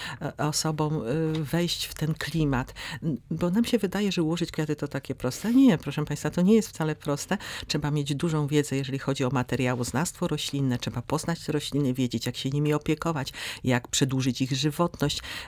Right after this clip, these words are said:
Ym, ostatnio miałam, e, taką przyjemność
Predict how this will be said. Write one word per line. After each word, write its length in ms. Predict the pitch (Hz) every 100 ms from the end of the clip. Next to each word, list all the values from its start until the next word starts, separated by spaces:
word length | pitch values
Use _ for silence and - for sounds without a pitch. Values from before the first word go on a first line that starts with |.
| -
Ym, 420 | 156 147 143 143
ostatnio 420 | - 165 202 208 165
miałam, 340 | 147 143 143 135
e, 140 | 151
taką 220 | 170 -
przyjemność 580 | 147 - 151 143 143 -